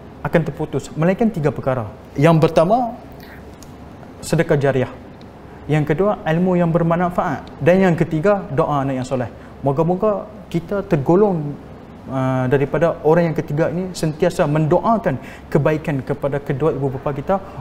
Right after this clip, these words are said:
untuk menerima agama Islam. Tuan-tuan dan puan-puan, yang kedua, iaitu melakukan kebaikan kepada haiwan. Yang mana melakukan kebai-, uh, melakukan kebai-, uh, kebaikan kepada haiwan ini, Islam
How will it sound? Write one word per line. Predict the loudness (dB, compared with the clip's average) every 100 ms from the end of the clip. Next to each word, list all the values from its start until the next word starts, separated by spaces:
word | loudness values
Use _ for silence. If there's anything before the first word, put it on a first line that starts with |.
| -2
untuk | 2 4 4
menerima | 4 2 2 0 -2 -4 -8 -14 -12 -2
agama | 0 2 0
Islam. | -2 -2 -2 -4 -14 -20 -20 -20 -20 -20 -20 -18 -4 2
Tuan-tuan | 6 6
dan | 6
puan-puan, | 4 4 4 4 0 -10 -16 -20 -18 -16 0
yang | 6 6 6
kedua, | 6 6 4 4 -2 -10 -12 0
iaitu | 4 4 6 6
melakukan | 6 6 6 4 4 4 4
kebaikan | 4 4 2 2 0
kepada | 2 2 4 4
haiwan. | 6 4 2 -4 -18 -20 -20 -20 -20 -20 -18 -8
Yang | 4 4
mana | 6 6
melakukan | 4 4 2 0 -2
kebai-, | 0 2 2
uh, | 4 4 6 4 0 -6 -16 -8
melakukan | 0 0 2 0 -2
kebai-, | 0 -2 -2
uh, | -2 -2 0
kebaikan | 0 0 -2
kepada | -2 -2 -2
haiwan | -2 -2 -2
ini, | -2 -2 -2 -8 -16 -18 -2 -2
Islam | 4 4 4 0